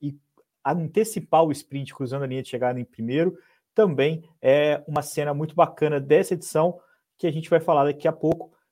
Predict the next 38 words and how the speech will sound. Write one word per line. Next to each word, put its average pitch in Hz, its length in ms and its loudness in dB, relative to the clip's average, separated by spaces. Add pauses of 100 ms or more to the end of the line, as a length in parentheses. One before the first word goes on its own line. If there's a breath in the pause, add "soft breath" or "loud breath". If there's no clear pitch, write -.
(140)
inclusive 160 640 -2
falando 160 400 0
também 175 500 -2 (140)
que 262 160 -6
o 285 140 -2
Tadej 247 300 2
Pogacar 151 480 4
até 170 440 0 (140)
tentou 185 360 2
atacar 185 480 2
na 175 80 2
etapa 143 360 2
de 123 140 -2
hoje, 131 360 0 (300)
disse 139 320 -6
que 143 80 -8
vai 139 160 2
lutar 139 380 0
com 135 120 -8
tudo 147 280 -2
pra 139 220 -2
etapa 135 340 0
de 127 80 -4
amanhã, 127 500 -4
é 147 140 -2
um 160 60 -2
dos 151 100 -10
candidatos 127 480 0
à 120 40 -6
vitória 139 440 0
da 147 100 0
etapa - 360 -2
no 123 80 -6
contrarrelógio, 123 600 -2
vai 139 100 -2
ser - 140 -8
o 143 60 -2
tema, 139 300 -8